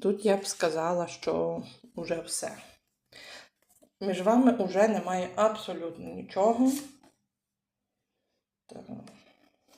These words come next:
Щастя закінчилося. Залишилося дуже багато недосказаностей, дуже багато таємниць.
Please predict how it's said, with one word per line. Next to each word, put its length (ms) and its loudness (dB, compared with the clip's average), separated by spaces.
Щастя 520 2
закінчилося. 1040 -2
Залишилося 720 0
дуже 260 -6
багато 380 -6
недосказаностей, 1400 0
дуже 340 -4
багато 800 -8
таємниць. 960 2